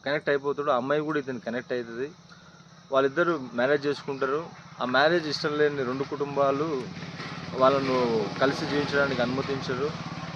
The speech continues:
తర్వాత వాళ్ళ ఫ్యామిలీ వాళ్ళు అబ్బాయి ఫ్రెండ్ని చంపేస్తే అబ్బాయి కూడా వాడిని చంపేస్తాడు.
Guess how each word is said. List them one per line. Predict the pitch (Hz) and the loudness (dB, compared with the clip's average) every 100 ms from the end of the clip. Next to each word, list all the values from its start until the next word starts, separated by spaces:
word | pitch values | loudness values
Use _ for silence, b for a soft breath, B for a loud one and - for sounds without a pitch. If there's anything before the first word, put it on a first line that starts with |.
| - - - - | -10 -10 -10 0
తర్వాత | 147 160 170 175 | 4 6 6 6
వాళ్ళ | 170 160 143 139 | 4 8 6 6
ఫ్యామిలీ | 143 151 165 | 4 4 4
వాళ్ళు | 170 165 160 160 127 | 6 6 6 4 4
అబ్బాయి | 120 143 151 | 4 4 4
ఫ్రెండ్ని | - 135 139 147 123 104 | 4 -4 -4 -4 -4 -6
చంపేస్తే | - 127 123 147 143 147 | -8 -6 -2 -2 0 -2
అబ్బాయి | 123 139 143 143 139 | 0 4 6 6 4
కూడా | 143 151 151 131 101 92 - - - - - - b - 127 | 2 4 6 4 2 -2 -8 -16 -20 -20 -20 -20 b -6 -2
వాడిని | 127 | 0
చంపేస్తాడు. | 127 127 143 - 135 | 0 0 -2 -2 -2